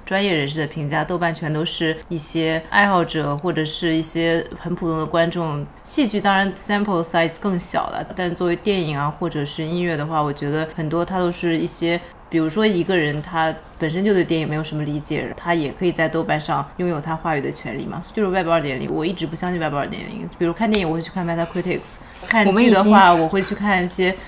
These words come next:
Speaker 1: 在国外的话，我会去看一些，比如说《纽约时报》或者《洛杉矶时报》他们的一些剧评。
Speaker 2: 嗯。
Speaker 1: 然后国内当然我没有找到这样的，国内我一般看，
Speaker 2: 没有。
Speaker 1: 呃，不，国内我看假艺术节，所以我不会去看豆瓣的点评，而且豆瓣点评对我没有任何意义。对于戏剧来讲更是，因为它本身，豆瓣上戏剧的点评本身就很少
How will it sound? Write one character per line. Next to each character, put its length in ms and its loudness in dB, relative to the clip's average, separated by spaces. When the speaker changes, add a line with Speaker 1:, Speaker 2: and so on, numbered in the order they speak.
Speaker 1:
在 140 4
国 160 0
外 140 8
的 80 4
话， 140 4
我 60 4
会 80 -2
去 100 -8
看 200 2
一 40 0
些， 160 -2
比 120 -2
如 100 0
说 200 -4
《纽 140 -2
约 140 0
时 140 -6
报》 140 0
或 120 -4
者 60 -2
《洛 100 -2
杉 140 -4
矶 120 -6
时 140 -10
报》 180 0
他 160 -6
们 100 -4
的 80 -4
一 60 -4
些 180 -6
剧 180 -8
评。 340 -10
Speaker 2:
嗯。 300 -2
Speaker 1:
然 120 2
后 60 -4
国 140 0
内 140 6
当 120 6
然 120 6
我 80 4
没 120 0
有 80 2
找 180 2
到 140 4
这 120 -2
样 140 4
的， 180 0
国 140 -4
内 100 0
我 120 2
一 60 2
般 180 2
看， 220 2
Speaker 2:
没 160 8
有。 160 8
Speaker 1:
呃， 280 -4
不， 140 4
国 140 2
内 100 4
我 100 4
看 180 0
假 160 2
艺 60 0
术 140 0
节， 320 -6
所 180 -2
以 20 4
我 120 6
不 80 0
会 100 4
去 100 -6
看 200 4
豆 120 4
瓣 140 2
的 80 0
点 220 -2
评， 140 -4
而 60 -2
且 100 -4
豆 120 2
瓣 180 2
点 140 -2
评 80 -4
对 100 -2
我 60 0
没 100 -4
有 80 -4
任 160 -2
何 100 -6
意 80 -4
义。 360 -6
对 120 4
于 20 4
戏 220 0
剧 100 4
来 120 4
讲 180 4
更 200 4
是， 160 -4
因 120 4
为 80 4
它 160 2
本 180 2
身， 240 4
豆 160 8
瓣 180 8
上 180 8
戏 200 -2
剧 80 -2
的 100 4
点 140 2
评 120 0
本 80 -2
身 100 0
就 80 2
很 180 -4
少 320 0